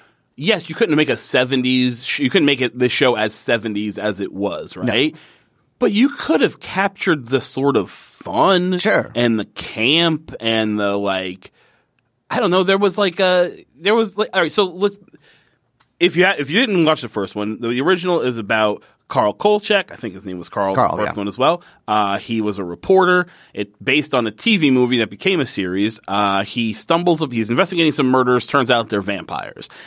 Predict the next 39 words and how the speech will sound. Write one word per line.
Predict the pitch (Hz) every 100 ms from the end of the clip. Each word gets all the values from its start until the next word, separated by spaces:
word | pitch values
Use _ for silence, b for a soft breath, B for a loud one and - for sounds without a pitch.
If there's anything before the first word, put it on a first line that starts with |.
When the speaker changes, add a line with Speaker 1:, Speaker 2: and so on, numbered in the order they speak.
| B
Speaker 1:
and | - 104 101
he | 107 107
stumbles | - 139 135 127 113
into | 113 113
the | 101
sort | 110 107
of | 92
world | 95 101 104 98
of | 95 87
the | 98 95
occult | - - 90 -
and | 90
the | 87
macabre. | 85 - 82 57 -
And | 123
Speaker 2:
Yeah. | 95
Speaker 1:
every | 107
week | 107 131 123 - B B
he | 123
finds | 123 117 104
a | 104
new | 101
story, | - 202 175 156 131
and | 113
there's | 107
a | 107
mummy | 139 123 110 101 95
or | 95
a | 95 95 b b b b b -
evil | 113 107 117
computer | 113 110 - 156 120 104
or | 95 92 90 95 104
whatever | 147 151 120 95
it | 135
Speaker 2:
Yeah. | 120 82
Speaker 1:
is, | 127
right? | 139 185
Super | - 339 320 262
fun. | - 156 92